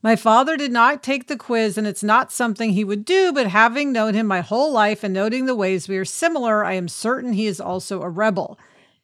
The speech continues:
He is also suffering from late-stage Parkinson's right now. A former athlete and basketball coach, as well as an award-winning teacher and constant on-the-go man, he's now unable to walk well and struggles with his speech. It's very sad to see him this way.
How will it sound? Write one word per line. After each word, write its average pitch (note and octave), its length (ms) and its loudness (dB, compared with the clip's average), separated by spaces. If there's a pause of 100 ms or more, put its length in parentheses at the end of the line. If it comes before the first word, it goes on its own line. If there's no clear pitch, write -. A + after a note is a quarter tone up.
(120)
He B3+ 160 4
is B3 140 2
also D#4 460 0
suffering A3 520 -2
from G3 220 -4
late-stage B3 720 -2
Parkinson's G3 720 -6
right E3+ 200 -4
now. - 400 -10
A - 80 -12
former D4+ 440 -2
athlete B3+ 480 0
and F#3 100 -4
basketball G#3+ 560 -2
coach, G#3 340 -2
as F3 160 -6
well G3 240 -2
as A#3 140 -4
an A3 80 0
award-winning B3 720 -2
teacher A#3 400 -6
and F3 180 -6
constant A#3 540 -4
on-the-go F#3+ 540 -4
man, C#4 420 -2
he's A3 240 -2
now A3+ 300 2
unable C4+ 460 -2
to C#4+ 60 0
walk A3 380 2
well G3+ 340 2
and F#3 160 -4
struggles G#3 520 -2
with G3 120 -6
his F#3+ 140 -8
speech. C4 500 -4
It's F3 180 -14
very G#3+ 340 -6
sad F3+ 460 -4
to F3 100 -12
see F3+ 240 -6
him D#3+ 160 -8
this D3 200 -14
way. - 300 -14